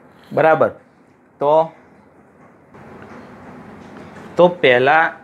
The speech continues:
કેન્દ્ર ઉપર આપણે વિદ્યુત સ્થિતિમાન લઈએ.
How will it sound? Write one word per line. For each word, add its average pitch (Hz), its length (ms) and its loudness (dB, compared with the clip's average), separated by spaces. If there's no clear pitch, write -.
કેન્દ્ર 147 420 -4
ઉપર 160 380 0
આપણે 156 600 0
વિદ્યુત 135 360 -10
સ્થિતિમાન 143 520 -6
લઈએ. 139 440 -4